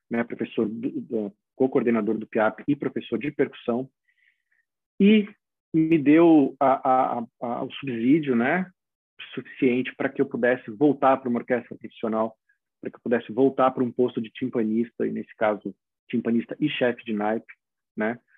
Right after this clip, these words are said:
Numa orquestra que até o, o, o começo da, da, do isolamento social da pandemia via, vinha numa, numa, numa ascendente assim, muito grande, né? Reestruturada, cheia de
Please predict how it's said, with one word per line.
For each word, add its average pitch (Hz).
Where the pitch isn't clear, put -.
Numa 117
orquestra 120
que -
até 147
o, 120
o, 110
o -
começo 117
da, 104
da, 104
do 110
isolamento 117
social 113
da 110
pandemia 117
via, 131
vinha 127
numa, 120
numa, 113
numa 117
ascendente 123
assim, -
muito 135
grande, 113
né? 117
Reestruturada, 117
cheia 131
de 113